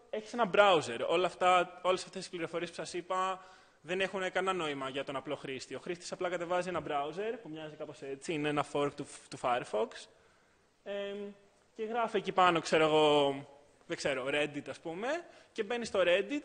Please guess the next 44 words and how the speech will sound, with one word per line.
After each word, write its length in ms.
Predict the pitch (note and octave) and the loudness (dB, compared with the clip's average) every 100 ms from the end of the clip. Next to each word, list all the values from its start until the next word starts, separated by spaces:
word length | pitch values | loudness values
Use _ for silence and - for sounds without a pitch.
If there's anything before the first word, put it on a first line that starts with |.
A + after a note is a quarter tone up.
| - | -4
και 180 | G#3+ | -2
όλο 160 | A3+ B3+ | 2 2
αυτό 160 | A#3+ A#3+ | 0 -2
το 320 | G#3+ G3+ F3+ | 0 0 0
τρία 260 | G3 G3 F3 | 0 0 0
hop, 240 | F#3+ G3 F3 | 2 2 0
Σιγκαπούρη 580 | - D#3+ D#3+ F3 F3+ E3 | -4 -4 -2 0 0 0
και 120 | D#3 | -2
τέτοια, 380 | E3+ F#3 - A#3+ | -2 -2 -2 -2
όλα 100 | A#3 | 0
αυτά 160 | A#3+ | -4
γίνονται 680 | A#3 B3 B3 A#3+ A#3+ A#3 A#3 A#3 - - _ | -6 -6 -4 -4 -2 -4 -6 -10 -20 -20 _
από 240 | - F#3 G3 | 0 0 -2
πίσω 480 | G#3 A3+ G#3+ A#3 A3 | -4 -8 -2 0 0
τελείως 400 | G#3+ A3+ A3 - | 0 2 0 0
διάφανα 480 | D#3+ D#3+ D3+ - B2+ | -4 -2 -2 -4 -8
για 100 | B2 | -8
το 80 | B2 | -8
χρήστη. 580 | C3+ B2 G#2+ - G2+ A#2 _ _ _ _ _ - | -10 -10 -12 -14 -18 -20 _ _ _ _ _ -6
Ε, 260 | F3+ F#3 F3+ | -2 -2 0
μπορείτε 260 | F#3+ G#3 | 0 0
να 120 | G3+ | -2
δείτε 220 | F#3 F3+ F3 | -2 -4 -6
και 120 | F3 | -6
το 560 | E3 D#3 D3+ C#3+ D3 - | -4 -2 0 -2 -4 -4
κρεμμύδι, 480 | E3+ D#3+ E3 D#3+ | -2 2 2 2
το 100 | G3+ | 2
κρεμμύδι 360 | D#3+ D3+ D3+ C#3+ | 0 0 0 0
είναι 120 | D3 | -2
το 400 | C3+ C#3+ C#3 C#3 | 0 2 4 4
logo 380 | C3+ C#3+ C#3+ C3 | 4 4 2 0
του 100 | - | -6
Tor, 380 | C#3 D3 G3 C4+ - _ | -12 -8 -8 -10 -14 _
μπορείτε 240 | D#3+ D#3 D#3 | -14 -12 -10
να 60 | |
το 60 | D3+ | -10
δείτε 140 | D#3 | -10
πάνω 200 | D#3 D3+ | -12 -12
αριστερά. 760 | D3 - D#3+ F3 A#3 D4 - _ _ _ _ | -14 -14 -12 -8 -8 -10 -16 _ _ _ _
Και 60 | A3+ A3 | -10 -8
γενικότερα 360 | A3 A#3 C4 C4 | -8 -4 -4 -4
αυτό 160 | B3 B3 | -2 0
είναι 120 | A#3 | 0
ο 240 | - - | -2 -4